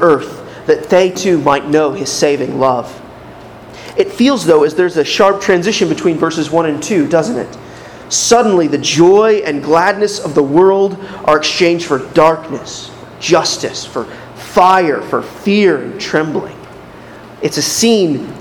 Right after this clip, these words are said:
reminiscent of what took place on Mount Sinai, just after the Lord spoke the Ten Commandments to Israel. So keeping one finger here in Psalm ninety-six, turn in your Bibles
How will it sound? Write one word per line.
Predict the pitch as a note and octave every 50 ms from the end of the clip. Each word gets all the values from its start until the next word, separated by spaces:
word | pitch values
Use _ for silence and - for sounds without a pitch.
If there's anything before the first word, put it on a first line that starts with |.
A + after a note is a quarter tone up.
| - -
reminiscent | E3 F3+ F3+ E3 D#3+ E3+ E3+ - - C#4+ - - - - - - - - - - -
of | D3+ C#3
what | D#3+ F#3 F3+ -
took | - F#3 - -
place | - E3+ D#3+ D#3 D#3 D#3 - - - - - - -
on | D#3 D3 C#3+
Mount | D3 D3+ D#3 D3+ D#3
Sinai, | - - F3+ E3+ F3 F3 D3+ B2 A2+ - - -
just | - F3+ F3+ F3+ -
after | - E3 E3+ F3 - -
the | F#3 D3+ D#3+
Lord | D3+ E3 F#3 F#3+ E3+ -
spoke | - - - - F3+ - -
the | - D3
Ten | - - D3+ D#3 D#3+
Commandments | D#3 - E3 E3 F3 G#3+ G#3 D3+ - - F2+ - - - - - - - - - - - - -
to | - F#3
Israel. | - F#3+ G3 F3 - C#3+ C#3 C3 G#2+ - - - - -
So | - - G#3 F#3+ G3
keeping | - A3+ A3+ A3+ G#3+ F#3+ F3+
one | F#3+ B3 C4+
finger | A#3 - C4+ B3 A3+ A3
here | F3 F3 F#3+ F3 F3 F3+
in | - D#3 D3+
Psalm | D3 - - F3+ F3+ F#3+ F#3+
ninety-six, | F3+ F3 F3+ F#3 F3+ - E3 D3+ - -
turn | - - - A#3 A#3+ C4
in | C4 A#3+
your | F#3+ E3
Bibles | C3 D3+ C3+ C3+ C#3 D#3 F3 F3 - -